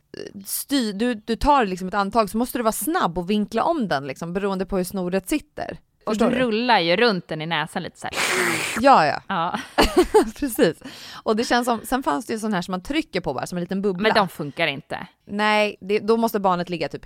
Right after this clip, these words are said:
Speaker 1: helt still och vara världens minsta bebis.
Speaker 2: Ja.
Speaker 1: Men är det liksom en,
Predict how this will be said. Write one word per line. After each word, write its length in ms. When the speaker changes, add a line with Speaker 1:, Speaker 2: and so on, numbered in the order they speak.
Speaker 1:
helt 260
still 460
och 100
vara 280
världens 400
minsta 240
bebis. 460
Speaker 2:
Ja. 400
Speaker 1:
Men 160
är 140
det 60
liksom 320
en, 360